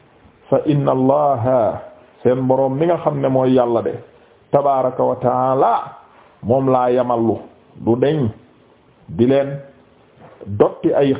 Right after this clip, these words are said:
xéewal, ah, mukk. Waaw, waaw. Hatta tamallu, fekk yéen tokk ngeen bàyyi jëf. "Khudhu min al-a'mali ma tutiqun, fa inna Allaha la yamallu hatta tamallu,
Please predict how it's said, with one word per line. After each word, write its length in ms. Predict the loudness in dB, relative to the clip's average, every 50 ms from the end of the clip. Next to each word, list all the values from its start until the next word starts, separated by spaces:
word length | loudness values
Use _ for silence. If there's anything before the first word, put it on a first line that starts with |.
| -2
xéewal, 480 | 0 0 0 0 0 -2 -2 -4 -4 -6 -10 -14 -20 -20 _ _ _ _ _ _ -20 -20 -18 -8
ah, 500 | -4 -2 -2 0 -2 -2 -4 -6 -12 -18 -20 -20 _ _ _ _ -6
mukk. 280 | 0 0 0 0 0 -6 -10 -10 -16 -20 _ _ _ _ -4
Waaw, 200 | -2 -2 -2 -4 -8 -10 -16 -20 -20 -20 _ _ _ _ -20 -20 _ -4
waaw. 240 | -2 0 0 0 -4 -8 -14 -20 -20 _ _ _
Hatta 500 | -4 -2 -2 -2 0 0 0 0 0 -2
tamallu, 500 | -4 -4 -2 -2 0 0 2 2 2 0 0 -2
fekk 200 | -4 -4 0 2
yéen 220 | 2 2 0 -2 -6 -12 -18 -20 -20 -20 _ _ _ _ _ _ -2
tokk 220 | -2 -2 -2 -2 -2
ngeen 380 | 0 0 2 0 0 2 2
bàyyi 300 | 2 2 2 0 -2 -4 -6
jëf. 120 | -8 -10 -14 -20 -20 _ _ _ _ -20 -20 _ _ -20 -8 -4
"Khudhu 380 | -2 0 0 2 2 2 0 0
min 140 | 0 -2
al-a'mali 720 | 0 -2 0 0 0 0 0 0 0 2 2 2 0 0 0
ma 200 | 0 0 0 -2 -2
tutiqun, 640 | -6 -4 -2 0 0 0 0 0 -2 -2 -2 0 -2
fa 80 | -2 0
inna 260 | 0 0 0 0 0
Allaha 440 | 0 0 0 0 0 2 0 0 0
la 160 | 2 2 2 2
yamallu 420 | 2 2 0 0 0 0 0 0 0
hatta 400 | 0 -4 -4 0 0 0 0 0 -2
tamallu, 480 | -4 -2 -2 -2 -2 -2 -2 -4 -6